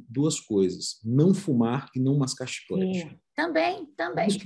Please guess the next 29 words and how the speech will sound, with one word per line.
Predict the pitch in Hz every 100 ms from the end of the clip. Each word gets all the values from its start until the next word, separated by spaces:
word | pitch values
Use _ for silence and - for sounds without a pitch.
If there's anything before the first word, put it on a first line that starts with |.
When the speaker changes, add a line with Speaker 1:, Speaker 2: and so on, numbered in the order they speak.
| -
Speaker 1:
pra | 160
mim | 139 143 175 180
é | 160
terrível. | - 165 135 147 101 90
Isso | 85 _ _ _
pra | -
Speaker 2:
Esqueci | - -
de | 294
Speaker 1:
mim |
é | 269
Speaker 2:
falar, | 254 233 220
isso | 226
é |
a | 269
Speaker 1:
terrível. | - 311 302
Speaker 2:
pior | - 311 -
coisa. | 233 240 240
E | 240
beber | 254 262 320
Coca-Cola, | - - - 262 277 277
Speaker 1:
Pior | 87
Speaker 2:
então, | - -
Speaker 1:
coisa. | 95
Speaker 2:
Deus | 90
me | 123
livre. | 117 117 135
Speaker 1:
Aí | 127 113 170 208 202 170 131
já | 143
foi. | 147 - 90